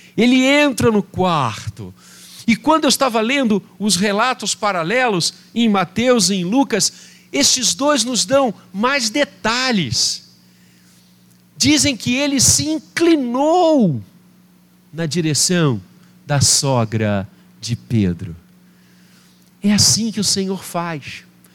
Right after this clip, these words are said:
Lembram que eu falava como nós somos importantes para ele?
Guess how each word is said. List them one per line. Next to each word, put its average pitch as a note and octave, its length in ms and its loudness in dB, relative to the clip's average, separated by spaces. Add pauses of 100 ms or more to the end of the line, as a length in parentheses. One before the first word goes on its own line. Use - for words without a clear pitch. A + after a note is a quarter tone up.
(220)
Lembram G3 360 2
que - 80 -4
eu F3 60 2
falava E3+ 520 0 (540)
como G#3 280 4
nós F3 240 2
somos E3+ 400 0
importantes F3+ 800 0
para C#3 300 -2
ele? D#3+ 280 -4